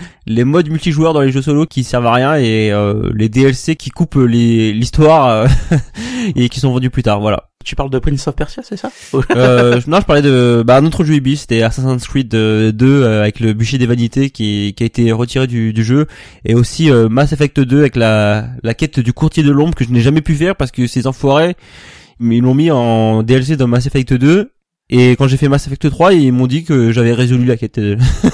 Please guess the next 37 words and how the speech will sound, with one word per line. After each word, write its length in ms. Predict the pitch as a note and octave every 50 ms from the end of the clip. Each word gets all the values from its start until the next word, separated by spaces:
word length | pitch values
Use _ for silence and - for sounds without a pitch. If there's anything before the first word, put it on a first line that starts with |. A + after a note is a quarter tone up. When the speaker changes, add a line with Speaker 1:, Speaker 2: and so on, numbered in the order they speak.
| - - - - C#4+ F3+ - - - - -
Speaker 2:
Ah 60 | F#3+
oui, 160 | A#3 A#3 A3+ -
avant 300 | F#3+ F#3+ F#3+ G3+ B3 B3
que 400 | A3+ A#3 G3+ F#3 F3+ F3 F3 E3+
j'oublie, 300 | D3 C#3+ E3+ D#3 F3+ F3+
par 180 | - D#3 D3 D3
contre, 280 | D#3 D#3+ - - C#3+
je 80 | B2+ A#2+
voulais 160 | D3 F3+ F3+
répondre 360 | F3 E3+ - F#3+ F#3 F3 D#3+
à 80 | C#3 C3+
Herman, 440 | C3+ C3+ D3 E3 E3 E3 E3 D3+ C3
euh, 320 | A#2 A#2 A#2+ A2+ A2+ A2 A2 G#2+ - - - - - -
qui 160 | - - - C3
disait 220 | B2+ B2+ C#3 E3+
que 100 | - D3
c'était 240 | - - B2+ B2 B2
quand 140 | - D#3 D#3+
même 120 | E3 D#3
bizarre, 420 | C3+ C#3 C#3+ D3 D#3 D#3 D3+ D3+ D3
euh, 340 | A#2 A2+ A2+ A2+ A2+ A2+ A2+ - - - -
ces 160 | - - - A#2+
gens 180 | A#2 C#3+ D3
qui 140 | C3+ - B2+
accordaient, 640 | A2+ A2+ - B2+ B2 B2+ B2 C3+ C#3 C#3 C3 A#2 B2
euh, 120 | C#3 - D#3 D3 _ -
toute 160 | - F3+ E3+
cette 220 | - E3+ D3+ - E3
importance, 580 | D3 - C#3+ C#3 - - D#3 D3+ D3+ - -
euh, 880 | - - - - - - _ E3 - _ - - - B3 C4+ C#4 B3 G#3 -
<laughs> 60 | _
au 100 | - B2
scénario 360 | - - D#3+ D#3 D3 E3 G#3
dans 120 | D#3 D3+ D3
le 40 |
jeu 100 | B2 C#3+
vidéo. 400 | C3+ C3 C3 C3+ D3 D#3 G#3 A#3